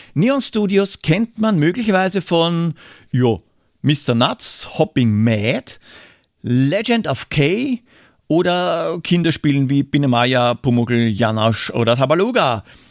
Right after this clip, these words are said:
Später aufgekauft von Joe Wood und was mit Joe Wood passiert ist, ja, das wissen wir, die gibt's nimmer. Aber wir sind ja noch am Anfang von Neon Studios.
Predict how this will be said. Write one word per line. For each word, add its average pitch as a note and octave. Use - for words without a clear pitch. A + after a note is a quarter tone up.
Später A#3+
aufgekauft G3+
von F#3+
Joe C3
Wood C#4
und G4
was C4+
mit C#4+
Joe C4+
Wood F3+
passiert E3+
ist, E3+
ja, F#3+
das -
wissen A2+
wir, G#2+
die A3+
gibt's B2
nimmer. A#2+
Aber E3+
wir F#3
sind E3+
ja E3+
noch D3
am D3
Anfang A#2+
von A#2
Neon A2
Studios. -